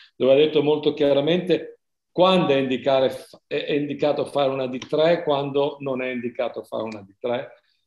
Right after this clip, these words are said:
e quindi quando è sufficiente fare una D due. Quindi credo che sia importante la posizione del tumore, perché ormai è dimostrato che un tumore del cieco ha una diffusione linfatica e metastatica diversa da un tumore della fessura,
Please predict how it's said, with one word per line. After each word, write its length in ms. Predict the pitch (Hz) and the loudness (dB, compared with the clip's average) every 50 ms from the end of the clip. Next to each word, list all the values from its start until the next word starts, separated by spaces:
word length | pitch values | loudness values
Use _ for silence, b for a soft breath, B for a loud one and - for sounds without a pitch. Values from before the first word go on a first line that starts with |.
| _ | _
e 140 | - 135 117 | -10 -10 -6
quindi 280 | - 135 139 131 127 120 | -4 -4 -2 -2 -2 -2
quando 300 | 120 131 131 131 131 131 | -2 -2 -2 -2 -4 -4
è 20 | |
sufficiente 680 | 117 - 117 107 - 117 104 - 127 127 120 - 113 113 | -6 -6 -8 -10 -8 -8 -6 -6 -6 -6 -6 -8 -10 -8
fare 160 | - - 113 | -6 -6 -4
una 160 | 113 120 117 | -4 -4 -6
D 140 | 107 107 113 110 | -8 -8 -10 -8
due. 400 | 120 139 147 156 170 165 B B B B _ _ _ _ | -6 -4 -4 -4 -4 -6 B B B B _ _ _ _
Quindi 300 | - 156 160 156 147 139 | -2 0 2 2 2 2
credo 300 | 143 160 165 170 170 151 | 4 4 4 4 2 0
che 120 | 143 151 | 0 -2
sia 180 | 139 - 160 151 | 0 2 2 2
importante 840 | 147 143 - 139 147 143 143 - - 180 185 190 185 170 180 143 | 2 2 0 0 0 0 -2 -2 -2 0 2 2 2 0 0 -2
la 160 | 135 127 120 - | -2 -2 -4 -4
posizione 580 | - 135 123 120 127 123 - - 196 190 165 | -4 -6 -6 -4 -6 -6 -4 -2 -2 0 0
del 200 | 135 131 123 113 | -2 -2 -4 -6
tumore, 480 | 113 - 127 131 131 127 123 120 113 - | -6 -8 -6 -4 -2 -2 -2 -4 -4 -6
perché 500 | - 117 110 - - 127 123 - _ _ _ _ _ _ _ | -8 -10 -10 -8 -6 -6 -6 -8 _ _ _ _ _ _ _
ormai 360 | - 123 127 135 143 143 143 | -6 -4 -2 0 0 0 0
è 20 | 139 | 0
dimostrato 640 | 139 131 127 127 123 - - 165 160 160 160 - | -2 -4 -4 -4 -6 -2 0 0 0 0 0 -4
che 80 | - 135 | -6 -6
un 140 | 127 117 117 | -8 -8 -8
tumore 340 | 127 131 131 143 143 143 139 | -6 -4 -2 0 0 0 0
del 200 | 139 131 123 123 | -2 -2 -4 -4
cieco 580 | - - 160 160 156 156 - 127 117 - - _ _ _ | -2 0 0 0 0 -2 -6 -8 -8 -10 -14 _ _ _
ha 80 | - 135 | -6 -2
una 120 | 127 127 | -2 0
diffusione 640 | 120 120 117 120 - 127 120 113 120 139 139 143 139 131 | 0 -2 -4 -6 -8 -10 -8 -4 -2 -2 -2 -2 -2 -4
linfatica 1000 | 123 123 113 117 - 139 151 151 139 - - 120 113 - 123 120 113 117 - _ _ _ _ _ | -4 -6 -6 -6 -4 -2 0 0 0 -2 -4 -6 -8 -6 -8 -8 -8 -10 -14 _ _ _ _ _
e 80 | - | -4
metastatica 800 | 120 131 127 123 131 143 127 - - 151 147 139 143 139 123 123 | -2 -2 -2 -2 -2 -4 -4 -4 -2 0 0 0 0 -2 -2 -2
diversa 600 | 117 123 117 127 143 147 143 143 - - - 127 | 0 0 0 2 2 2 2 0 -2 -6 -6 -4
da 80 | 110 110 | -4 -4
un 100 | 113 113 | -4 -6
tumore 260 | 117 117 117 120 120 | -8 -8 -6 -6 -6
della 140 | 117 117 - | -8 -8 -10
fessura, 600 | _ - 113 - - 190 190 175 127 95 - | _ -12 -12 -6 -2 0 2 2 2 0 -4